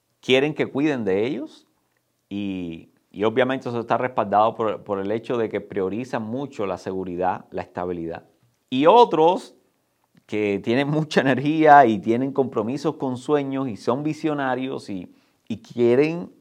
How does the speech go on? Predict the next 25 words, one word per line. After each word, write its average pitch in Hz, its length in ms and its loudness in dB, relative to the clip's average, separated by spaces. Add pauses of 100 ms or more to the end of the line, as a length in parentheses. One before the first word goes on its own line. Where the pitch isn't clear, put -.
(160)
poner 113 500 -4
esa, 117 680 0 (520)
tal 117 180 8
vez 165 220 6 (260)
esa, 180 300 6
esa 170 280 2
misma, 160 680 2 (440)
ese 147 260 0
listón 180 520 2
de 151 80 4
seguridad 147 500 4
lo 135 120 2
quieren 143 260 -4
poner 143 400 -2
mucho 139 380 -8
más 104 240 -10
alto, - 340 -18 (2000)
aun 107 240 0
cuando 127 240 0
tengan 123 240 -2
que 131 80 -2
arriesgar 104 420 -2
más 98 460 -6
para 78 300 -12
eso. - 160 -20